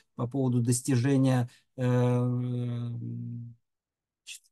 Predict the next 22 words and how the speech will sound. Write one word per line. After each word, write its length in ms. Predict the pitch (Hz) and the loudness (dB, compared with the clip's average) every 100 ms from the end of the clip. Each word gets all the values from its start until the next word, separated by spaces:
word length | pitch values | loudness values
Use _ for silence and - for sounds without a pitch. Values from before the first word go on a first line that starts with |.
| _ _ 123 | _ _ -10
э, 340 | 120 123 120 | -6 -4 -4
сделки 420 | 101 135 127 123 | -4 -4 -2 -4
по 200 | 123 127 | 0 2
обмену 480 | 123 131 139 135 131 | 4 6 6 6 2
пленными, 720 | 123 180 233 233 208 185 156 - - _ _ _ _ _ _ _ - | 0 2 4 4 4 2 0 -6 -20 _ _ _ _ _ _ _ -6
э, 240 | 131 120 | -2 -2
по 140 | 120 | -2
освобождению 600 | 117 127 127 117 139 143 | -4 0 2 2 2 2
заложников. 640 | 131 190 254 208 202 175 - | 2 2 2 2 0 -4 -4
И 40 | |
вот, 300 | 180 233 233 - | 0 0 0 0
э, 440 | 196 180 175 160 - _ | 2 4 4 2 -6 _
Мордехай 640 | 127 131 139 135 131 175 165 | -2 0 2 0 -2 -2 -2
Кедар 500 | 160 147 175 180 151 | -2 4 4 4 2
с 140 | - | -4
возмущением 640 | 139 131 127 160 156 147 | -2 0 -2 -2 -2 0
говорил 340 | 131 131 135 131 | 0 0 2 0
о 80 | |
том, 200 | 123 180 | 0 -4
что 160 | - 127 | -4 -6
солдаты 500 | 127 135 156 139 117 | -2 0 0 0 -2
подвергаются 840 | 123 113 131 135 143 123 - 123 | -4 -2 -2 0 0 -2 0 -2